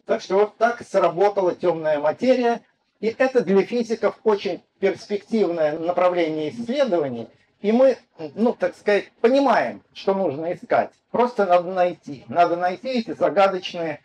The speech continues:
частицы элементарные, которые ни с чем не хотят взаимодействовать, кроме как гравитацией. Притяжение работает нормальное на них, а вот зарядов никаких нет, ни, а,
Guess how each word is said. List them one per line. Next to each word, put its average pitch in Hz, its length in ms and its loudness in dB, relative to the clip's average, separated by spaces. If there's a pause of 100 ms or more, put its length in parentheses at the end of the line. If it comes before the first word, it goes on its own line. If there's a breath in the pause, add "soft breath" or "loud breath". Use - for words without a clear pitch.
частицы 226 800 -4
элементарные, 180 840 0
которые 180 400 0
ни 196 140 -4
с - 40 -12
чем 214 360 0
не 170 100 -2
хотят 165 440 0
взаимодействовать, 170 800 -2
кроме 240 380 2
как 196 280 0
гравитацией. 170 840 -2 (240)
Притяжение 185 640 2
работает 143 520 0
нормальное 247 640 -2
на 233 160 -2
них, 233 220 -4 (400)
а 180 80 -2
вот 175 200 2
зарядов 170 540 2
никаких 156 500 -4
нет, 240 280 -2
ни, 160 240 -4
а, 127 500 -2